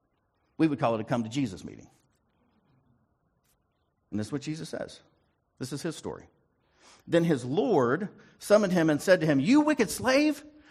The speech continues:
I forgave you all that debt, ten thousand talents, because you pleaded with me. Should you not have had mercy on your fellow slave as I had mercy on you?" And in anger, his lord handed him over to be tortured until he would pay his entire debt.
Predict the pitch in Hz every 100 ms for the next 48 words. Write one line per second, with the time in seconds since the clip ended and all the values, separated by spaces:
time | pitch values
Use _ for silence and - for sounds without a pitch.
0 | - - 269 294 233 240 202 190 - 202
1 | 269 277 277 269 196 240 277 - - -
2 | - 262 269 277 269 - - _ _ _
3 | 220 233 254 269 262 277 262 - 240 277
4 | 269 - - - 196 214 185 135 233 240
5 | 247 240 240 220 277 233 208 220 214 208
6 | 185 170 202 220 190 160 156 156 180 175
7 | 180 170 165 - - 165 180 185 160 170
8 | 170 160 143 139 165 254 147 - 175 160
9 | 156 190 302 214 165 151 160 226 156 208
10 | 214 190 160 185 214 202 170 135 - -
11 | 151 - - 117 120 - - 160 156 170
12 | 151 156 147 131 127 113 104 92 -